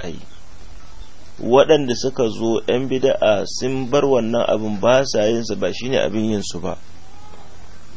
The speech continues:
"Wa ma faraqu fi-, wa ma faraqu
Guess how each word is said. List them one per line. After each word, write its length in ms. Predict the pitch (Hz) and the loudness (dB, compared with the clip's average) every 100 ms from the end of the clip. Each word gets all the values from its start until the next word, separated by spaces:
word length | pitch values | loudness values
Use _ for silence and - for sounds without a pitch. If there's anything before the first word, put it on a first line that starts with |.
| - - - - - - 90 | -10 -8 -8 -8 -8 -6 6
"Wa 140 | 107 | 8
ma 220 | 123 127 | 10 8
faraqu 640 | 123 147 156 143 - 123 117 | 10 8 8 4 0 -4 -4
fi-, 220 | - - | -6 -4
wa 160 | 98 113 | -2 0
ma 240 | 123 120 | 2 2
faraqu 720 | 117 143 156 143 120 123 123 | 4 4 6 4 0 -2 -2